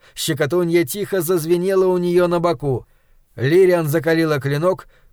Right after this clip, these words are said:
кровью первого убитого ей волшебника, когда ей было шестнадцать. Любое защитное заклинание было бессильно перед таким мечом, хотя саму ее защищал только собственный ум.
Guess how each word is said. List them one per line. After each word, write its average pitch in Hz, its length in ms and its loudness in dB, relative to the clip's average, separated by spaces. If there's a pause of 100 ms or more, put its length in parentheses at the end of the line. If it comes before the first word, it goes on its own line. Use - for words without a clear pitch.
кровью 170 580 2
первого 180 540 2
убитого 175 540 0
ей 170 240 4
волшебника, 160 760 -2
когда 139 300 -2
ей 143 120 2
было 147 260 0
шестнадцать. 156 760 -6 (320)
Любое 165 480 2
защитное 160 600 0
заклинание 160 720 -2
было 170 320 2
бессильно 170 720 -4
перед 147 260 -2
таким 143 340 -2
мечом, 143 520 -2 (280)
хотя 175 400 -2
саму 175 420 -2
ее 139 320 0 (200)
защищал 175 680 -2
только 160 400 0
собственный 151 680 -2
ум. 127 260 -2